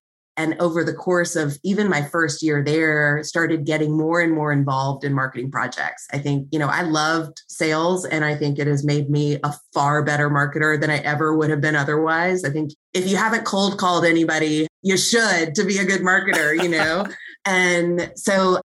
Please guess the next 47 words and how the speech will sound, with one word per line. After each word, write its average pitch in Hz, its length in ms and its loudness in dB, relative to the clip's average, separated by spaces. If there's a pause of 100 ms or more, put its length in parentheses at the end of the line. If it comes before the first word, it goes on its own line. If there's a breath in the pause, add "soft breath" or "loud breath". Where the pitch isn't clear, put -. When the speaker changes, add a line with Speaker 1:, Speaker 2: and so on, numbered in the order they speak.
Speaker 1:
our 185 120 2
marketing 190 320 2
team 180 140 0
was 165 120 0
very 156 260 2
small 151 400 0
at 151 80 -4
that 147 240 -4
point. 160 400 -2 (140)
We 156 160 -2
had 151 300 -2
a 143 360 0
coordinator 165 640 2
who 170 120 0
was 156 180 -2
running 160 200 2
our 151 120 0
Google 160 260 2
Ads. 160 480 0
We 160 160 2
had 147 380 0
a 143 80 2
writer 160 560 2
and 147 180 -2
a 147 180 -2 (140)
designer. 156 580 0 (200)
And 156 180 0
that 185 140 2
was 170 160 0
it. 180 340 -2
But 160 140 0
we 190 100 0
had 359 300 0
a 220 40 2
really, 180 500 2
really 165 260 2
strong 156 400 0
brand, 147 640 0
even 175 320 2
with 156 160 0
the 156 80 -12
small 160 280 -2
audience 147 460 0
we 147 120 -2
were 131 120 -6
playing 185 440 0
to. 143 300 -2